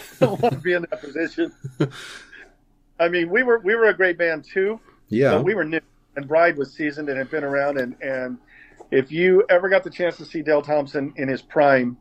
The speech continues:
Speaker 2: Yeah.
Speaker 1: man, he was Optimus Prime. He was a, he was the most amazing singer. I, and I've seen
Speaker 2: I agree.
Speaker 1: everyone from Jeff Tate to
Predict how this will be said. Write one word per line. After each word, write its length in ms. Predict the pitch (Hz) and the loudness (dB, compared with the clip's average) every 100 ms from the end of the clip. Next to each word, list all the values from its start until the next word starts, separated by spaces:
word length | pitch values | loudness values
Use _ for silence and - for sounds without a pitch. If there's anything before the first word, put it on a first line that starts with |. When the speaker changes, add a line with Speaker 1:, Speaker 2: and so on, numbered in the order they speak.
| - | -14
Speaker 2:
Yeah. 260 | 73 71 73 73 - - | -14 -12 -12 -16 -18 -8
Speaker 1:
man, 180 | 139 139 | 0 2
he 60 | 143 | 2
was 120 | 147 | 4
Optimus 400 | 139 151 127 123 | 4 2 -2 -10
Prime. 340 | - 127 120 113 | -4 -2 -2 -2
He 120 | 139 | -4
was 160 | 143 123 | -2 -4
a, 80 | 139 | -6
he 120 | 147 | -4
was 120 | 160 | -4
the 60 | 139 | 0
most 200 | 135 135 | 0 0
amazing 260 | 135 127 127 | 0 -2 -4
singer. 280 | 135 127 139 | -10 -4 -2
I, 100 | 151 165 | 0 -2
and 80 | 156 | 2
I've 120 | 165 | 0
seen 200 | 180 165 | 0 -4
Speaker 2:
I 120 | 139 143 | -6 -8
agree. 160 | 135 | -4
Speaker 1:
everyone 240 | 143 147 139 | 0 0 0
from 160 | 127 | -4
Jeff 240 | - 135 - | 0 0 0
Tate 360 | - 143 139 - | 0 0 0 -6
to 280 | 131 123 | -4 -4